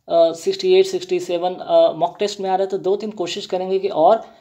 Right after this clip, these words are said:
वहाँ पर एग्जामिनेशन हॉल में आप अगर सिक्सटी फ़ाइव यहाँ पे अटेम्प्ट कर रहे हैं एससी वाले,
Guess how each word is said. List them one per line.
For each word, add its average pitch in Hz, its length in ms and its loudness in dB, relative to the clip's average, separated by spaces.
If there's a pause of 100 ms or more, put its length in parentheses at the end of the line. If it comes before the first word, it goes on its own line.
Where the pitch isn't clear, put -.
(380)
वहाँ 165 320 0
पर 156 400 -8 (1000)
एग्जामिनेशन 214 640 0
हॉल 180 240 -6
में 139 240 -12
आप 180 240 -2
अगर 170 160 -6
सिक्सटी 180 300 -6
फ़ाइव 180 280 0
यहाँ 202 180 -6
पे 202 100 -4
अटेम्प्ट 202 260 -6
कर 208 120 0
रहे 208 100 0
हैं 202 40 -2
एससी 208 340 -4
वाले, 202 280 2